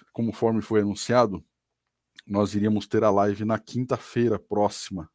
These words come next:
dia dez, né? O irmão Itamar, por uma força maior, ele vai ter uma viagem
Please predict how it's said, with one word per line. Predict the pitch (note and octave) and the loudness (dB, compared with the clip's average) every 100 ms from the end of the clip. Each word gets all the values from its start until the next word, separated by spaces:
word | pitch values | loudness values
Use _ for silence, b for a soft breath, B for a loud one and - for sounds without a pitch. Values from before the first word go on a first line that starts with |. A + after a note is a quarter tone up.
| - | -18
dia | F#2 F#2 E2+ | -10 -6 -2
dez, | G2 G#2 F2 - - - b b b b b | 0 2 0 -6 -14 -18 b b b b b
né? | F2 F2+ G2 - | -10 -8 -8 -8
O | F#2 | -6
irmão | F#2 G2 | -4 -4
Itamar, | G2 G#2 F2+ F2+ G#2+ A2+ _ _ - | 0 0 2 2 0 -2 _ _ -10
por | F2+ F#2+ | -6 -4
uma | G2 | -4
força | F2 G2 - | -4 -4 -4
maior, | G2+ G2 F2+ G2+ A2+ | -4 -2 -2 0 0
ele | G#2 | 0
vai | F#2+ | -2
ter | - | -2
uma | G2+ G2+ | 0 0
viagem | F2+ F#2 F#2+ A#2 A#2 B2 | 0 2 4 4 2 -4